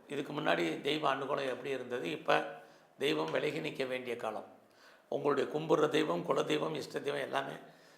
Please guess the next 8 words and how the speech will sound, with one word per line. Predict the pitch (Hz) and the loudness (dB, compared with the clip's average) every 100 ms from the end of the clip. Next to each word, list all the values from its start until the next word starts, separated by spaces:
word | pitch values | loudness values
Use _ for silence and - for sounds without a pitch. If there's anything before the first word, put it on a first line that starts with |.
| - | -2
சமயத்துல | 139 147 151 135 135 | 0 4 2 2 -2
விலகி | 127 131 143 | -2 -2 -4
நிக்க | 117 117 | -6 -8
வேண்டிய | 120 120 110 | -8 -8 -4
காலம். | 120 135 131 | -2 -2 -4
இதுதான் | 113 135 107 | -2 -2 -2
எட்டு. | 92 127 - - - - _ _ _ _ _ _ _ _ - - - - | -6 -8 -10 -20 -20 -20 _ _ _ _ _ _ _ _ -20 -20 -20 -2
எட்டு | 151 156 | 0 2